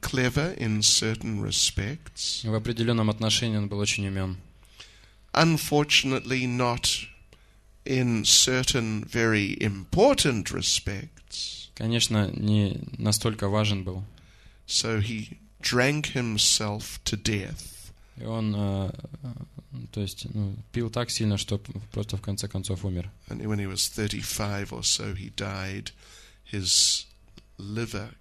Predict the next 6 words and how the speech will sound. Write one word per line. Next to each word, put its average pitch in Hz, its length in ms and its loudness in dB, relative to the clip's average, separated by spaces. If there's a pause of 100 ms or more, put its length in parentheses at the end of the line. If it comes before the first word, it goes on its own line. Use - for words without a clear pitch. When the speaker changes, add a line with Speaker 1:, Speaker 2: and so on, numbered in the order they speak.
(100)
Speaker 1:
collapsed - 1000 -6
due 101 220 -8
to - 240 -8
too 113 200 -4
much - 520 -8
alcohol. - 680 -8